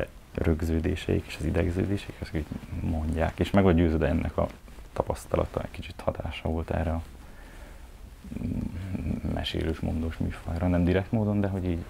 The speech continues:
valahol szerintem ott, ö, benne van, igen. Hát valahol azt hiszem a rendszerek vagy a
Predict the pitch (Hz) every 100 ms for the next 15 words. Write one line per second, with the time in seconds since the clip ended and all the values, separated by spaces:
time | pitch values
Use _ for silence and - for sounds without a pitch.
0 | - 87 82 80 - 80 85 82 - -
1 | - - - - - - - - - 87
2 | 85 82 - - - 78 78 78 80 85
3 | 82 82 80 - - - - - - -
4 | 110 - 123 127 117 - 85 85 85 82
5 | - - 80 - 85 80 78